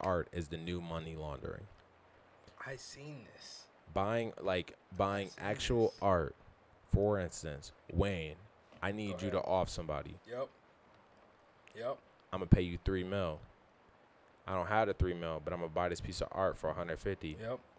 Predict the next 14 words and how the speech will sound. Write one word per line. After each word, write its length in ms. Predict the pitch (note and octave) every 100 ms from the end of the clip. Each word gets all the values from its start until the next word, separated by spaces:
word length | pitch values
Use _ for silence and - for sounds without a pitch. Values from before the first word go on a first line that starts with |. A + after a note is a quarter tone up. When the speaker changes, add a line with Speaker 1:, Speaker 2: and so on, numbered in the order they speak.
| -
Speaker 1:
thousand, 420 | G2 F#2 D#2 D2+ D2+ - - - - -
and 120 | E2
now 180 | F2 F2+
it's 100 | D#2+
value. 320 | - F2 E2+ -
And 160 | F2+
then 200 | G2 G2+ -
I, 220 | F2+ E2 -
I, 380 | E2 E2 E2 D#2+
uh, 420 | D#2 D2+ D2 D2 - - - - -
tap 240 | A#2+ G#2+
into 160 | A2 A#2+
the 60 | A2+
market. 420 | F2+ E2 G2